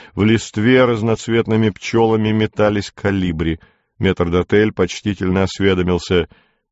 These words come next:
«Как прикажете вас представить?» «Иван, турист и литератор». Доктору Оперу было под пятьдесят. Он сразу понравился мне, потому что немедленно, без всяких церемоний,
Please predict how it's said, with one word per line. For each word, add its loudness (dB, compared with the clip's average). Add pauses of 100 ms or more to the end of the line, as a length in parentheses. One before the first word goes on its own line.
(140)
«Как -8
прикажете -4
вас -6
представить?» -10 (840)
«Иван, 0 (540)
турист 0
и 0
литератор». -2 (1200)
Доктору 0
Оперу 0 (500)
было 0
под -6
пятьдесят. -6 (360)
Он 2
сразу -2
понравился 0
мне, 0
потому -2
что -4
немедленно, 2
без -4
всяких -6
церемоний, 0